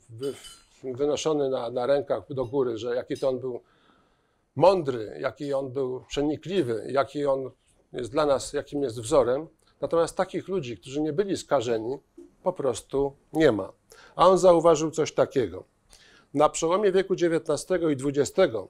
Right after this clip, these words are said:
począł się pojawiać w Polsce typ nowy. Polaka o gorącym sercu polskim, gotowego do wszelakich ofiar, nawet do męczeństwa za Polskę,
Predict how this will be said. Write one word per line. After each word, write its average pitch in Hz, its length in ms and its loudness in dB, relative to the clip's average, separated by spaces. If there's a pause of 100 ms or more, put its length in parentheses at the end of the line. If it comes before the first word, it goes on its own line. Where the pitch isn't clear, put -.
(160)
począł 165 280 2
się 160 120 -4
pojawiać 160 460 4
w - 60 -20
Polsce 143 640 0 (180)
typ 127 300 -2 (180)
nowy. 113 400 2 (640)
Polaka 160 460 6
o 127 100 -6
gorącym 165 480 -2
sercu 143 380 -6
polskim, 151 680 0 (340)
gotowego 156 500 4
do 147 120 4
wszelakich 151 600 2
ofiar, 139 420 4 (340)
nawet 147 280 4
do 180 120 4
męczeństwa 190 640 4
za 123 140 6
Polskę, 101 520 -2